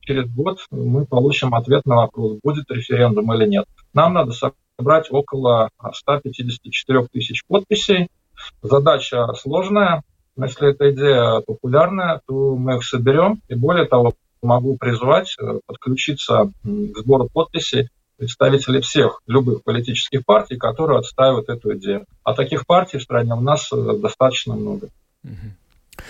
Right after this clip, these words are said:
Speaker 2: Ну, вот, э, говоря о том, что мы можем прийти, если действительно в-,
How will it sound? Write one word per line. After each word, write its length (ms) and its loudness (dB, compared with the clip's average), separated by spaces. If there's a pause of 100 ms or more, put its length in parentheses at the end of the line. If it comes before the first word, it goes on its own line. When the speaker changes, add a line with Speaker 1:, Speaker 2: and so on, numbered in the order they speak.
(240)
Speaker 2:
Ну, 340 4
вот, 220 -2
э, 220 6
говоря 480 2
о 60 -4
том, 200 -8
что 260 -12
мы 300 -8
можем 460 -8
прийти, 540 -6
если 340 -2
действительно 580 -6
в-, 360 -12